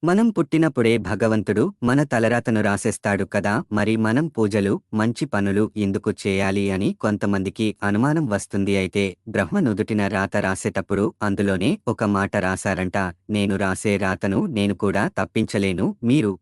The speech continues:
మీ ఉపాసనలతోటి, మీ అర్చనలతోటి, మంచి పనులతోటి మార్చుకోగలరు" అని రాశారంట. పూర్వం విభుముఖుడు అనే మహారాజు ఉండేవాడు.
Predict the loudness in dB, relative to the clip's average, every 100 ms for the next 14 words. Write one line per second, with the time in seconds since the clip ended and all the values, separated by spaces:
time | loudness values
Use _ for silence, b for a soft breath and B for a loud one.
0 | -2 -2 0 -2 -4 -2 -2 -2 0 0
1 | 0 0 0 2 2 -2 -2 0 0 0
2 | 0 0 0 0 0 -2 -2 0 0 0
3 | 0 2 2 0 -2 -4 -2 0 2 2
4 | 0 0 0 0 0 -2 -2 -2 -2 -2
5 | -4 -6 _ _ _ _ _ _ _ _
6 | _ _ _ 4 4 6 4 4 4 4
7 | 2 2 2 4 4 2 2 0 0 2
8 | 2 0 0 0 0 2 0 0